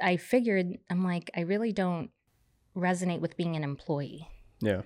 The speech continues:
Speaker 1: Like, I didn't like that feeling. I felt like I could do a lot more in a very short amount of time. So what I started to do was I had multiple brands, and I was doing all these things for all these different brands. And it kept, it kept me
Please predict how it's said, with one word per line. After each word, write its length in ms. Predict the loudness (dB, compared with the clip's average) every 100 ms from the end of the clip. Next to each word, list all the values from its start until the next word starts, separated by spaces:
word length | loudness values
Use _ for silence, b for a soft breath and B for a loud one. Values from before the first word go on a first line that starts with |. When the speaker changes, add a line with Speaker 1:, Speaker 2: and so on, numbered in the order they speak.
| -4
Speaker 1:
Like, 180 | -2 2
I 80 | 4
didn't 220 | 4 4
like 340 | 2 0 -6 B B B B 2
that 180 | 2 4
feeling. 340 | 2 2 2
I 100 | -2
felt 220 | 0 0 0
like 160 | 0
I 80 | 0
could 220 | -2 -4
do 380 | 0 2 2 2
a 100 | 0
lot 280 | 2 2 2
more 480 | 0 -2 -2 -2 -4 -14 _ _
in 220 | -2 -2 -4 -4 -4 0
a 100 | 2
very 260 | 4 2
short 260 | 2 -2 -2
amount 200 | -2 -6
of 40 | -8
time. 280 | -10 -10 -16 b b b b
So 600 | 4 6 8 6 4 0 -8 -2
what 180 | 2
I 80 | 2
started 360 | 2 2 2 2
to 60 | 0
do 240 | 2 4
was 220 | 2 2
I 120 | 0
had 160 | 0 -2
multiple 440 | 2 2 0 -6
brands, 340 | -6 -6 -6 -4
and 100 | -2
I 40 |
was 160 | -2 -4
doing 220 | -4 -2
all 180 | 0 2
these 220 | 2 -2
things 280 | 0 2 2
for 120 | 0 -2
all 160 | 0
these 160 | -2 -2
different 300 | -4 -6 -4
brands. 340 | -4 -2 -6
And 160 | -4 -4
it 140 | -4
kept, 380 | -2 -2 -2 -4
it 140 | -4 -2
kept 320 | -4 -4 -2
me 280 | 0 0 -4